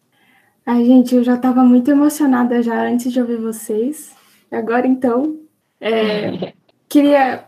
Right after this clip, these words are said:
Speaker 1: agradecer pela disponibilidade de vocês. Infelizmente, nossa conversa tá chegando ao fim. <laughs>
Speaker 2: Que pena.
Speaker 1: É.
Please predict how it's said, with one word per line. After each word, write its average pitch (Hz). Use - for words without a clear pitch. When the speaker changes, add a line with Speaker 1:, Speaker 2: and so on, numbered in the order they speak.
Speaker 1:
agradecer 262
pela 254
disponibilidade 214
de 220
vocês. 214
Infelizmente, 220
nossa 208
conversa 208
tá 226
chegando -
ao 240
fim. 247
<laughs> 339
Speaker 2:
Que 320
pena. 269
Speaker 1:
É. -